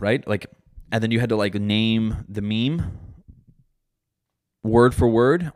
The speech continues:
or, like, and then you have, like, a fast round where you Google search it. I don't know. I'm just kinda rambling here.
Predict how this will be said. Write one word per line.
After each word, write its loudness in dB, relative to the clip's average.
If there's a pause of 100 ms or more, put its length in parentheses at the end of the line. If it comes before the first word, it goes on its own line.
or, 2
like, 2 (500)
and 0
then -4
you -6
have, -2
like, -8
a -10
fast -4
round -2
where 0
you -2
Google -2
search -2
it. -6 (160)
I -6
don't -6
know. -10
I'm -10
just -16
kinda -8
rambling -6
here. -10